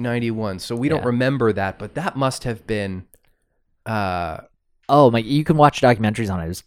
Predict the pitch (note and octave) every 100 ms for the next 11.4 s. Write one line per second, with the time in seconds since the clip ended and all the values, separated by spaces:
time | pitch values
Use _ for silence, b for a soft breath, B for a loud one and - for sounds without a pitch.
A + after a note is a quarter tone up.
0 | _ - - - B2 B2 A#2 F#2 E2+ F#2+
1 | F#2+ - A2+ A2 G2+ G2+ - F#3 E3+ D3+
2 | B2+ - A#2+ A2 C3 C#3+ B2+ A2 G#2 F#2+
3 | - G#2 F#2+ - F2+ E2+ F#2 F2 G2 A2+
4 | G#2+ G2 - G#2 F#2+ F2+ F2+ C#3+ C#3+ -
5 | _ _ _ - F#3 - F3 D3 G3 G3
6 | - _ D3 D#3+ - G3 D#3+ B2+ B2+ A2
7 | A#2 D#2+ - - A2+ F2 - - - C3
8 | C#3 C3 C3+ A#2 F2+ G2 - - - G#2+
9 | F2 - - C#3 C#3 D3 - D3 G#2 G#2
10 | A#2+ - - B2+ B2+ A2+ A2 G#2+ G2+ F#2
11 | - G#2+ F#2+ G2